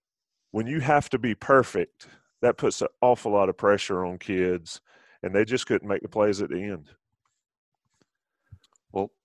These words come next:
Speaker 2: having to play perfect was a function of playing very imperfectly in the first half. So, you know, I go back to what Jason said, um,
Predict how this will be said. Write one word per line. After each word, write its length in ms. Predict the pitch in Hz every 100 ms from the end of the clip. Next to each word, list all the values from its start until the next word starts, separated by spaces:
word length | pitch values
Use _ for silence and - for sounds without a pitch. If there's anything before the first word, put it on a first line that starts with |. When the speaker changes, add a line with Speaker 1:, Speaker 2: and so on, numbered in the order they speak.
| _
Speaker 2:
having 280 | 113 131 139
to 60 | 104
play 240 | 123 107
perfect 540 | - 120 120 98 90
was 200 | 80 80
a 80 | 80
function 640 | - 123 120 - 95 78
of 240 | 71 80 80 _ _ _ _ _ _
playing 340 | 101 98 87 76
very 340 | 104 107 87
imperfectly 920 | 90 117 104 85 78 67 - 76 78 80
in 100 | 76
the 80 |
first 420 | - 85 85 - - 82 85 76 _
half. 460 | - 90 76 50 - _ _ _ _ _ _ _ _ -
So, 460 | 98 92 90 85
you 120 | 80 92
know, 280 | 92 87 - -
I 180 | 120 151
go 220 | 143 113
back 340 | 107 92 -
to 120 | - 85
what 300 | 90 87 -
Jason 480 | - 101 92 - 80
said, 520 | - 82 78 76 73 _ _ _ _ _ _ _ _ _ -
um, 400 | 76 71 73